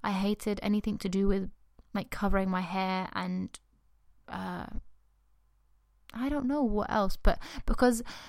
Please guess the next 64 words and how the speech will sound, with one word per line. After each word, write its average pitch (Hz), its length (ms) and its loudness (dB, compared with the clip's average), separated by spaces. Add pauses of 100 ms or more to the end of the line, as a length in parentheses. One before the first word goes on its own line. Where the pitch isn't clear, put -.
(140)
I 220 160 10
remember 254 260 8
going 220 260 6
to - 120 0
Algeria 190 460 2
at - 120 2
one 190 160 4
point 175 360 10
and 190 380 -2
not 202 240 0
being 196 200 0
covered, 185 520 0
my, 185 140 -4
like, 175 140 -6
my 196 100 -2
hair, 196 220 -2
and 185 100 -2
I 185 40 -2
remember 196 340 2
my 196 140 2
aunties 196 360 0
and 185 120 -2
grandma, 185 260 0
like, 175 220 2
begging 196 260 0
me, 196 100 -2
like, 196 160 -4
"Okay, 214 240 0
okay, 202 200 -4
at - 180 -6
least 220 260 0
just - 160 -4
put - 120 2
a - 40 10
shawl 202 300 8
over 202 180 0
your 190 120 -4
head. 190 160 -6
You 190 60 -2
don't 220 140 0
have 233 140 4
to 240 60 0
do 226 120 2
a 220 40 0
hijab, 196 400 0
just - 160 -10
put - 160 -2
a 202 80 -2
shawl 214 240 0
over 196 180 -2
your 196 120 -4
head, 185 160 -8
just 208 220 -2
so 226 200 6
obviously 208 340 -2
you 190 80 -2
don't 202 160 0
bring 196 220 4
a - 20 -2
lot 185 140 -2
of - 80 0
attention 196 460 0
to - 120 -6
yourself." - 420 -2